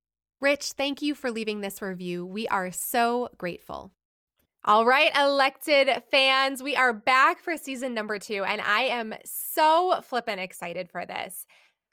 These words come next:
Partly because this season is not all about me, which means I am not under the magnifying glass this time around, but I have got an incredible candidate who is. I am so excited that she has agreed to let us follow her on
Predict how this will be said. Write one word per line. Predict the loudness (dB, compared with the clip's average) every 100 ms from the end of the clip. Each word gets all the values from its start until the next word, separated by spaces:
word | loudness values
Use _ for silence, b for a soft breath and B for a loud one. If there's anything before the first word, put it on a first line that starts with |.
| _ -2
Partly | 0 4 2
because | 2 -2 -2
this | -4
season | -4 -4 -2
is | -4 -2
not | 2 4 4 6
all | 4
about | 6 4 2
me, | 0 -2
which | -4 -8
means | -8 -8 -2
I | 0 0
am | -2 -4 -2
not | 2 2 2
under | -2 -4
the | -2
magnifying | -2 -2 -4 -6 -6
glass | -4 -4 -6 -10
this | -8 -8
time | -2 -2 0
around, | -2 -2 -2
but | -2 2
I | 2
have | 2 -2 -2
got | -2
an | -2
incredible | -6 -10 -14 -12 0 2 2 2 0 -2 -8
candidate | -6 -2 -2 -4 -8
who | -4
is. | -2 -2 -4 -4 -2
I | -2
am | -2
so | -6 -6 2 4 6
excited | 4 2 2 0
that | -4 -6
she | -6 -6 -4 -4 -6 b b
has | 0 2
agreed | 2 2 2 2
to | 0 0
let | 0 2
us | 0 -2 -2
follow | 2 2 2
her | 0 -2 -2
on | -4